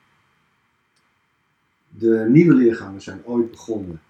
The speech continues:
eigenlijk met het kopiëren van de universiteit.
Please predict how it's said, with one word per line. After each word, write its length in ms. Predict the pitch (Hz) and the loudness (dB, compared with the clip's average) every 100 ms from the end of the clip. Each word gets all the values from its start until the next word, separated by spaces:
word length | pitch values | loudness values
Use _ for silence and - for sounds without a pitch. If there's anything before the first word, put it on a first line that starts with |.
| _ | _
eigenlijk 480 | - 120 113 101 - | -8 -8 -8 -14 -16
met 200 | 95 90 | -16 -16
het 120 | 87 | -18
kopiëren 580 | 95 90 104 98 90 87 | -20 -18 -14 -14 -14 -18
van 180 | 85 82 | -20 -20
de 60 | 87 | -18
universiteit. 840 | 87 85 80 85 85 82 - | -18 -20 -20 -20 -18 -16 -16